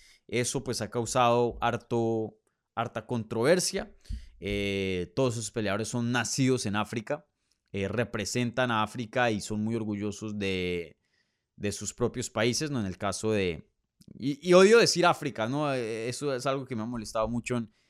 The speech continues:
eh, cuando se ha, se ha hablado de, de esto y, y de eventos en, en África, que Dana White dice, "Sí, mi sueño es ir, ir a África, vamos a hacer,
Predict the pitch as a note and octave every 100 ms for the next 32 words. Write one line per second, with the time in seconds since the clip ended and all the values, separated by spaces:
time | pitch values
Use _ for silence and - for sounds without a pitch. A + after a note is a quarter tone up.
0 | _ _ - G#2+ G#2+ - B2 A2+ G2+ -
1 | G#2+ A2+ A2+ - - - - - - -
2 | - _ - - B2+ B2+ C3+ C#3+ C3+ C3
3 | B2+ G#2+ E2 - _ _ - G2+ A2 A#2
4 | A#2+ - B2 F3+ _ - - _ G#2+ G#2+
5 | G#2+ G2+ F#2+ - A2+ G#2+ G2+ G2 A#2 A2+
6 | - A2+ A2+ G2+ - G2+ G#2+ - A#2+ C3
7 | - - _ _ G#2+ G2+ A2+ A#2+ B2 B2
8 | B2+ C3+ B2 F#3 E3 C3 C3+ D3+ D3+ D3
9 | D#3+ D3+ D#3+ G#2 F#2+ D3 D3+ D3+ B2+ -
10 | A2+ A2 B2+ B2+ A#2 B2+ C3 A2+